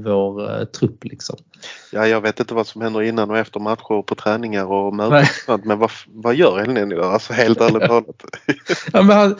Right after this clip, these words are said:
Speaker 1: alltså, jag, alltså, han, han, han, han vet ju sin plats. Han vet ju, jag kommer inte få spela här om inte tre andra spelare är skadade eller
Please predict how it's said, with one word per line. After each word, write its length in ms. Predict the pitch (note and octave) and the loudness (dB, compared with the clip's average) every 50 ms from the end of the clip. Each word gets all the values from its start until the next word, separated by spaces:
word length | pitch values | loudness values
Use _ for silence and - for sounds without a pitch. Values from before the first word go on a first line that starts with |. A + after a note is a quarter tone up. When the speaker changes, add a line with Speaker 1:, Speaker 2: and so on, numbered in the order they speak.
| - - - D3+ - | -8 -14 -8 -2 2
Speaker 1:
alltså, 160 | G3+ F#3+ B3 | 4 6 6
jag, 200 | A#3 F#3 F3 G3+ | 6 4 4 2
alltså, 180 | G3 F#3+ - | 0 0 0
han, 220 | G3+ F3 G#3 F#3+ F#3+ - _ _ _ _ | -2 -2 -2 -4 -8 -12 _ _ _ _
han, 200 | _ - F#3+ G3 G3 | _ 0 0 0 0
han, 240 | F#3+ F#3+ G3+ G3+ F#3 - | 0 0 0 0 -2 -2
han 180 | F3 G3+ G3+ | 0 2 4
vet 280 | G3+ A3 F3+ C#3 C3+ - | 4 4 4 4 2 0
ju 40 | C#3 | -2
sin 180 | - D3+ D3 | -2 -2 0
plats. 280 | C#3+ C4 B2+ A2+ - - | 2 2 0 0 0 -2
Han 80 | C#3 D3 | 0 0
vet 220 | E3+ B2+ B2+ - | 2 0 2 2
ju, 40 | C3 | 2
jag 160 | C3 G#2+ - | 2 2 2
kommer 120 | - C3 | 0 0
inte 120 | F3+ F#3 - | 0 -2 -2
få 60 | D3+ | -6
spela 320 | - - D#3 C#3+ C3+ C3+ | -4 0 2 2 4 4
här 80 | B2+ A#2 | 2 2
om 120 | A#2+ A#2+ | 0 0
inte 160 | B2 A#2 A#2+ A2 | -2 -2 -4 -8
tre 320 | - - - C3 A2+ A2+ | -10 -4 0 0 2 2
andra 220 | A2+ A2 G#2 G#2+ | 2 0 -2 -4
spelare 460 | G2+ - - B2 A#2 A2+ G#2+ G2+ G#2 G#2 | -6 -4 -2 0 2 2 2 0 0 -2
är 40 | |
skadade 640 | G#2 - - - A#2 A2+ A2+ G#2+ G2 F#2+ F#2 G2 G2+ G#2 | -2 -2 0 2 4 6 6 4 2 0 0 -2 -2 -2
eller 500 | G#2+ G#2+ G#2 G2+ G2+ G2+ G2+ A2 G#2+ A2 | -2 0 0 0 0 -2 -2 -2 -2 -2